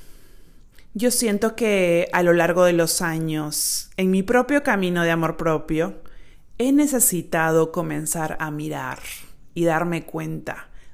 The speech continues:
de tantos patrones que me repitieron, como a ti seguramente, y creímos que era así, sin cuestionar. Por ejemplo,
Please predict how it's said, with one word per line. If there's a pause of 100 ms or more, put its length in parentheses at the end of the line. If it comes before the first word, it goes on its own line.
de
tantos
patrones
que
me
repitieron, (760)
como
a
ti
seguramente, (540)
y
creímos
que
era
así,
sin
cuestionar. (960)
Por
ejemplo,